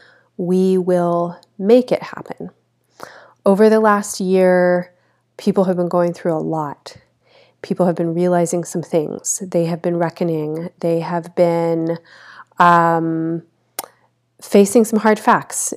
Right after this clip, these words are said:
and needing to look at how they use their time and their attention and what their priorities are and how they can live on this planet for however long they've got left in a way that feels like it makes sense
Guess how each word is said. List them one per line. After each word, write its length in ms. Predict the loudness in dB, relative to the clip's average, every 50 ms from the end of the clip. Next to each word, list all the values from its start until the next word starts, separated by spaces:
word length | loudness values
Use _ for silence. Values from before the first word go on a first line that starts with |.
| _
and 280 | 0 2 4 4 4 4
needing 340 | 4 4 4 4 4 2 2
to 160 | 0 -2 -2
look 320 | 0 0 0 -2 0 0
at 460 | 0 2 4 4 4 4 2 0 -2
how 260 | -4 -6 -2 0 2 2
they 140 | 2 2
use 260 | 0 0 -2 -4 -2 0
their 140 | -2 -2
time 500 | -2 -4 -8 -4 -4 -2 0 0 -2 -2
and 100 | -2 -4
their 140 | -4 -4 -4
attention 600 | -6 -6 -4 -6 -6 -6 -4 -4 -4 -2 -2 -4 -4
and 100 | -4 -4
what 120 | -4 -4
their 80 | -4 -6
priorities 680 | -6 -4 -2 -2 0 0 0 0 0 0 -2 -4 -2 -2
are 440 | 0 0 0 -2 -2 -2 -4 -4 -4
and 280 | -4 -4 -2 -2 -4 -6
how 580 | -6 -4 0 0 2 2 2 2 2 0 -2 -4 -12 -20 -20 -20 -20 -14 -10
they 300 | -2 2 2 2 2 2
can 280 | -2 -4 -4 -2 -2 -2
live 540 | 0 0 4 6 6 6 6 4 0 -8 -14 -8 -6
on 100 | -4 -4
this 120 | -4 -6
planet 540 | -8 -4 0 2 2 4 4 2 0 -2 -8 _
for 340 | -12 -2 0 0 0 0 -2
however 340 | 0 0 0 2 2 0
long 320 | 0 0 -2 -4 -4 -2 -2
they've 160 | -2 -4 -2
got 240 | -2 -4 -4 -2 2
left 420 | 2 4 4 4 2 2 -4 -10
in 200 | -4 -2 -2 0
a 60 | 0
way 300 | 0 0 2 2 2 2
that 180 | 2 0 -2 -2
feels 480 | -4 -2 -2 0 2 0 0 -2 -4 -6
like 520 | -4 -2 -2 0 0 -2 -2 -4 -12 _ -20 -20 -20 -20 _ _ _ -4
it 120 | -4 -2
makes 340 | 0 0 0 -2 -2 -8 -10
sense 640 | -4 0 0 0 0 -2 -4 -8 -8 -8 -8 -8 -12